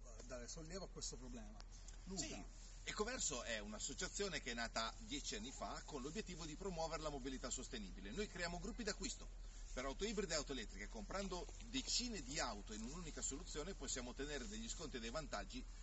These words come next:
Speaker 2: che per una sola auto non possiamo ottenere, e i nostri associati sanno che con noi risparmiano circa mille, millecinquecento euro in più rispetto al miglior prezzo che potrebbero ottenere da soli.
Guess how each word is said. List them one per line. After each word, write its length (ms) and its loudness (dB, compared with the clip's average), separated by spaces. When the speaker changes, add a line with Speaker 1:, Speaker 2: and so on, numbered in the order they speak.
Speaker 2:
che 120 0
per 120 -2
una 140 -2
sola 180 2
auto 220 4
non 160 0
possiamo 320 0
ottenere, 400 0
e 100 2
i 60 4
nostri 420 0
associati 520 4
sanno 260 2
che 100 -4
con 160 -2
noi 160 2
risparmiano 480 -2
circa 300 -2
mille, 360 0
millecinquecento 800 -2
euro 300 0
in 200 -2
più 240 -4
rispetto 360 0
al 60 0
miglior 280 0
prezzo 300 -2
che 100 -2
potrebbero 460 -2
ottenere 340 -4
da 80 -6
soli. 480 -4